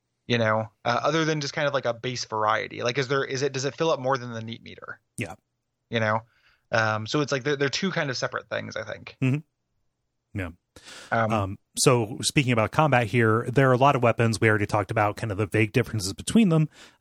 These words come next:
Speaker 2: Um, this is something for people who are coming into it because there's very little written information about this game that isn't in, um, either poorly formatted wikis or,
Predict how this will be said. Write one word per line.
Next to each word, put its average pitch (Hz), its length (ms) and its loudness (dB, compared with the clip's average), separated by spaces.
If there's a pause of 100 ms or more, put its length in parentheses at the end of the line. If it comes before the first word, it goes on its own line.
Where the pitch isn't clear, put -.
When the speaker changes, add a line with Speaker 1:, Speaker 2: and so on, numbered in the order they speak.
Speaker 2:
Um, 107 420 4
this 123 260 4
is 120 140 4
something 117 300 2
for 113 120 0
people 113 240 -2
who 107 80 2
are 101 80 2
coming 104 280 -2
into 107 240 2
it 110 120 2
because 139 340 2
there's 135 180 4
very 117 220 4
little 110 260 2
written 113 340 -4
information 123 540 -2
about 123 160 -2
this 123 140 -2
game 131 240 0
that 117 160 0
isn't 107 280 0
in, 101 360 -2
um, 98 440 -4
either 98 320 -4 (460)
poorly 143 240 6
formatted 127 480 2
wikis 123 520 -2
or, 107 480 2